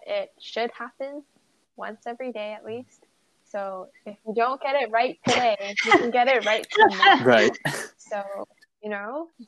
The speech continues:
Speaker 1: you don't get those seven hours of sleep, well, try again tomorrow. What are you
Speaker 2: Mm-hmm.
Speaker 1: gonna change to make it happen and make sure you get those hours? Um, you get, you get at least one attempt a day. So try your best,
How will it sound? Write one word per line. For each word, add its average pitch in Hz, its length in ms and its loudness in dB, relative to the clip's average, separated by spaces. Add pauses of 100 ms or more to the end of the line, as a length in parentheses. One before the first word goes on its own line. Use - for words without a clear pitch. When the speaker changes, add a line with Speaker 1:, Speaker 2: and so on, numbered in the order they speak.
Speaker 1:
you - 60 -6
don't 277 180 -2
get 302 160 -6
those 294 160 -2
seven 262 240 -4
hours 247 180 -8
of 240 80 -14
sleep, 240 240 -10 (140)
well, 247 280 -4 (100)
try 285 200 -4
again 294 220 -12
tomorrow. 196 340 -12
What 247 80 -2
are - 40 -2
you 254 80 0
Speaker 2:
Mm-hmm. 233 80 0
Speaker 1:
gonna 233 120 -12
change 247 460 -14
to 226 100 -16
make 208 200 -14
it 208 140 -16
happen 214 320 -14
and 196 80 -20
make 196 160 -16
sure - 140 -16
you 196 140 -14
get 208 180 -14
those 190 140 -14
hours? 220 460 -14 (540)
Um, 196 300 -10 (220)
you 196 60 -18
get, 240 220 0
you 226 100 -8
get 269 120 -4
at 269 100 -6
least 262 160 -10
one 240 180 -8
attempt 220 300 -12
a 208 40 -16
day. 196 280 -14 (120)
So - 280 -14 (500)
try 220 160 -4
your 247 100 -8
best, - 220 -16